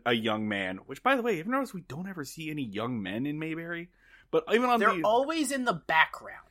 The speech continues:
Speaker 1: even on the rare occasion we do see a young man, they're not, like, like, peak physicality. Anyway,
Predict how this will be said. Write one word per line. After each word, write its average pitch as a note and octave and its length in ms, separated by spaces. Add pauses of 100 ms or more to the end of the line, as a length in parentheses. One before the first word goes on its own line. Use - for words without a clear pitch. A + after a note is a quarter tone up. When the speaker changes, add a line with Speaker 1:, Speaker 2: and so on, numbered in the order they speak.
(320)
Speaker 1:
even B3+ 180
on B3+ 80
the E3+ 100
rare E3 380
occasion D3+ 460
we C3 80
do E3 240
see C3+ 140
a - 20
young A#2+ 280
man, G#2+ 340
they're C#3 180
not, A#3 440
like, F3 400 (200)
like, B2+ 180 (220)
peak E3+ 320
physicality. C3 760 (480)
Anyway, D#3 580